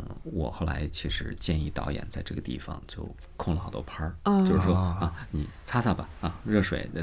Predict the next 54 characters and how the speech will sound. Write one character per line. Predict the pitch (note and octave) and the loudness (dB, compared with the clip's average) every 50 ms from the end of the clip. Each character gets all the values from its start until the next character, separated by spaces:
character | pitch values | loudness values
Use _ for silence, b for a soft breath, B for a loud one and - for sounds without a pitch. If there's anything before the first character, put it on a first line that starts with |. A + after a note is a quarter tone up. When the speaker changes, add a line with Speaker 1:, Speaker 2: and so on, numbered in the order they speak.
| E2+ | -2
Speaker 1:
那 | F2 F2+ E2 | -2 -2 0
还 | E2+ D#2 | 0 2
是 | E2 E2 | 2 4
姜 | - F#2 F#2+ | 4 4 4
汤 | F#2 A#2 G#2 G#2+ | 4 4 2 4
啊 | G#2 F2 | 4 4
什 | E2 D#2+ | 2 0
么， | E2 E2 | 0 0
忘 | E2 E2+ D#2+ C#2 - | 2 2 2 2 0
了。 | - - | 2 4
Speaker 2:
嗯。 | G3+ G3+ G3 F#3+ F#3+ G3 - | 6 6 6 6 4 2 -2
Speaker 1:
啊， | - C#2+ | -4 -6
喝 | D#2+ - - | -2 2 4
点 | F3+ D#3+ C#3 | 4 6 8
这 | - A#3+ - | 10 10 10
个 | D#2+ - | 8 6
吧， | |
Speaker 2:
姜 | |
汤。 | - - - - - - - - | 2 0 -2 -6 -12 -14 -4 2
Speaker 1:
姜 | - F#2 F#2+ | 4 4 6
汤， | - A2+ - - | 8 8 8 8
喝 | - - | 8 8
点 | A#2 D2 | 8 8
姜 | C#2+ F2+ F#2 | 8 6 8
汤， | G2 F#2+ F#2+ F2 | 8 10 10 10
你 | D#2 | 10
刚 | - G#2 G2+ | 10 8 8
看 | - - A2+ F2+ E2 | 10 10 10 10 10
过， | D#2 D2+ | 6 4
我， | D2 D#2 E2+ | 4 6 8
因 | F#2 G2+ F#2+ | 8 10 10
为 | |
我， | E2 D#2 D#2+ D#2+ | 8 8 6 4
我， | E2+ E2+ D2 D2 D#2+ | 4 4 4 4 4
我 | E2 E2+ | 6 6
每 | G2 G#2 G2+ | 8 8 8
天 | G2 F#2+ F#2+ G#2+ G#2+ - A2 | 6 6 6 6 6 4 4
录 | G2 G2+ F#2+ | 4 8 10
大 | - G2+ F2+ | 10 10 10
量 | F2+ E2+ D#2 | 8 6 4
的 | C#2+ D2+ | 4 4
东 | E2 E2+ F2 G2+ | 4 4 6 8
西， | G#2 G2+ | 8 8
Speaker 2:
嗯。 | G2 | 6
Speaker 1:
我 | G2 | 4
确 | - - E2 | 2 0 0
实 | D#2+ D#2 | 2 2
有 | D2+ D#2 | 2 0
点 | D#2 A#1+ G#1 G1+ G1+ - | 0 0 -2 -4 -6 -6
记 | - - F2 D#2 | -6 -4 -2 0
忆 | D2 | 0
模 | C2+ B1+ C#2+ | 0 -2 -2
糊 | D#2 - - D#2 D#2+ | -4 -2 -2 0 0
了。 | - | -2